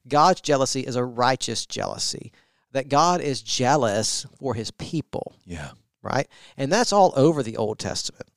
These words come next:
Speaker 1: that, that our God is a jealous God.
Speaker 2: Yeah.
Speaker 1: And so, so when God is described as a jealous God, it simply means that, that, that, you know, we are his possession.
Speaker 2: Right.
Speaker 1: We belong to him,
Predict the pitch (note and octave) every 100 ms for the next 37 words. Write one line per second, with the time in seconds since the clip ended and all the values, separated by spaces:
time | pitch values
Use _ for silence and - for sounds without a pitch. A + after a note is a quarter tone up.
0 | _ _ _ B2+ B2+ B2+ C#3+ F3 D3+ B2+
1 | G#2 E2+ A#2 G2+ - - - G2+ - G#2
2 | G#2+ - _ C#3 C#3 E3 D3 C#3+ - D3
3 | C#3+ B2+ C#3+ C#3+ D3+ E3+ G3 E3+ D3 C#3
4 | - D3 C#3+ C#3+ B2+ A2 G#2 A2 B2 -
5 | G#2+ F#2+ G#2 - _ _ B2 - F#3 E3
6 | D3 C#3+ B2 A#2 A#2 G#2+ A#2+ A2 - _
7 | _ _ _ - B2+ - _ D3 A#2+ G#2+
8 | A2 - _ _ _ _ _ _ - B2
9 | F#3 A3+ F#3+ F3 E3 E3 C3+ C3+ A2+ F2+
10 | F#2 G2+ _ F#2 F#2+ F2+ - _ - D3
11 | F3 D#3 D3 D3 C#3+ A#2 F#2+ F#2+ - A#2